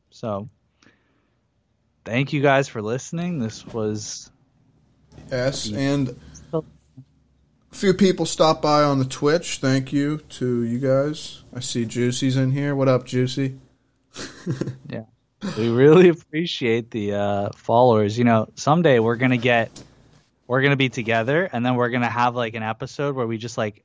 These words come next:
Speaker 1: let people come in. Like, they'll just, like, pop in, ask a question, pop out, we'll talk about it, and then we'll just keep doing that.
Speaker 2: Yeah, so, um, if you're listening, which most of you are, uh, all of our episodes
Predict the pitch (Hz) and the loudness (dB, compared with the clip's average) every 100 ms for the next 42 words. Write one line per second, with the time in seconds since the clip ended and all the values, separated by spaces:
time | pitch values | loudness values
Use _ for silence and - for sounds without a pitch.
0 | - 117 113 - 120 113 - - 113 107 | -8 -4 -4 -4 -8 -6 -8 -4 -2 -2
1 | 92 85 107 104 95 - - 104 104 107 | -4 -8 -4 -4 -4 -8 -2 -2 0 -2
2 | 95 - 110 104 113 104 101 101 104 - | -4 2 4 4 2 0 0 -2 -4 -2
3 | 107 - 110 - 104 - - 101 101 - | -2 -2 -6 0 0 0 -4 -2 -2 -2
4 | 101 101 104 101 104 - 98 101 104 92 | -2 2 2 2 0 0 0 0 -2 -2
5 | 92 95 95 - 117 104 98 98 101 - | -2 -4 -8 -8 -2 0 0 -2 -4 -4
6 | 107 98 101 95 92 92 - - - - | -6 -2 0 2 0 0 -2 -14 -20 -20
7 | _ _ _ _ _ - - _ _ _ | _ _ _ _ _ -20 -20 _ _ _
8 | - - - - - 127 131 123 - 139 | -20 -20 -20 -20 -6 0 2 2 0 4
9 | 131 131 135 123 127 123 127 131 - 139 | 6 6 6 4 4 2 -2 -6 -2 0
10 | 135 147 143 143 - 135 143 127 - 123 | 4 4 4 2 2 0 0 -2 -2 0
11 | 120 - 113 117 120 107 110 123 131 - | 0 0 -2 0 2 4 4 2 -4 -18
12 | _ 120 113 110 104 - 127 127 123 123 | _ -6 -2 0 0 0 4 6 6 6
13 | 113 117 120 - 110 113 - - | 4 2 0 -2 0 -2 -4 -12